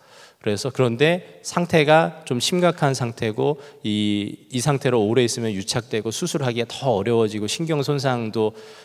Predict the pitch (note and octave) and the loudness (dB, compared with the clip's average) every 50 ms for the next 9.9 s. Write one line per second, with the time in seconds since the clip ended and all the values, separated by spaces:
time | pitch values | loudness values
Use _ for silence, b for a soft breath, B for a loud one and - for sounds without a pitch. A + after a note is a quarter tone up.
0 | B B A#2 G#2 G#2+ B2 B2+ A#2 A2+ A#2 A2 G2 F2+ - - B2 G#2 F#2+ E2 - | B B -8 -4 2 4 4 4 4 4 2 2 0 -2 -2 -2 -4 -6 -6 -6
1 | - C3 A#2+ F#2+ - - - b b b b b b b b - - A2+ A2 G#2+ | -4 -4 -4 -4 -8 -12 -18 b b b b b b b b -8 -6 -6 -6 -6
2 | - - A2+ G2+ B2+ C3 C3+ B2+ G#2+ G2 F#2+ G2 F#2+ F2+ E2+ D#2 D2+ - - G2 | -6 -6 0 2 2 4 4 2 0 0 -2 -2 -2 -4 -6 -8 -8 -6 -4 -4
3 | G#2 G#2 - A2 G2 F#2 - - F#2 - - - - - G2+ F#2+ - G#2+ G#2+ A2+ | -4 -2 -2 -2 -2 -4 -6 -8 -8 -8 -8 -10 -8 -6 -6 -6 -4 -2 0 0
4 | A2 G2+ F#2+ F#2+ G2+ G2+ F#2 E2+ E2 D#2+ D2+ G2+ - _ b b b b b A2 | 0 0 0 -2 -4 -6 -6 -8 -12 -14 -16 -16 -18 _ b b b b b -8
5 | - - - C3 A#2 C#3 C3 B2 B2+ D3 - - - G2+ - - - B2 A2+ A#2 | -8 -6 -6 -2 2 2 4 4 2 0 0 -2 -6 -6 -8 -6 -4 -2 0 0
6 | A2 A2 A2 G#2+ G#2+ G#2 G#2 G#2 B2+ B2 A2 B B B B B B B B - | 0 0 0 0 -2 -4 -4 -4 -4 -6 -6 B B B B B B B B -6
7 | A#2 A#2 A#2+ B2 A#2+ A2+ A2 A2+ - - - - - - - - - D3+ C#3+ E3 | -4 -4 -2 -2 -4 -4 -6 -8 -14 -20 -20 -20 -18 -12 -10 -8 -6 -4 -2 -2
8 | D#3+ C#3 A2 G2 - - A2 A2+ A2+ A2 - - - - D#3+ C#3+ C3 - B2+ C3 | 0 0 0 -2 -4 -6 -6 -6 -6 -6 -8 -8 -8 -6 -6 -6 -4 -4 -4 -4
9 | C3+ C3+ B2 - F#2 E2+ - - - - F#2+ F2+ F2+ - E2+ - - - | -2 -2 -4 -4 -6 -10 -12 -14 -14 -12 -12 -12 -12 -14 -16 -16 -18 -18